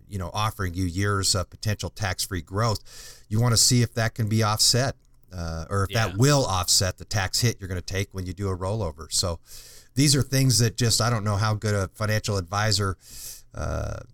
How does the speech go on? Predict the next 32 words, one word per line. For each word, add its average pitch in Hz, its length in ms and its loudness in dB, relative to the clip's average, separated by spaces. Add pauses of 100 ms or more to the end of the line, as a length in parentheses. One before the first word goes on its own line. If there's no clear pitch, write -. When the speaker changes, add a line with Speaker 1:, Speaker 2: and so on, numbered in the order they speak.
(340)
Speaker 1:
needs 117 380 4
to 90 100 -2
be 110 240 2
to 95 100 0
be 101 140 0
able 98 160 -2
to, 80 100 -6 (240)
to 110 160 -6
answer 117 260 2
those 90 200 -2
questions, 95 640 -2
but 90 180 -4 (600)
I 120 100 2
refer 104 420 0
those 104 240 0
type 92 220 -2
of - 80 -18
questions 87 760 -4
to - 140 -4
our 85 140 -2
C 90 220 0
P 87 260 -6
As 80 120 -2
to 85 40 -6
make 82 220 -8
sure 90 160 -6
we 80 140 -10
have 82 260 -6
a, 78 260 -6
a, 85 280 -12
a - 20 -20
tax - 580 0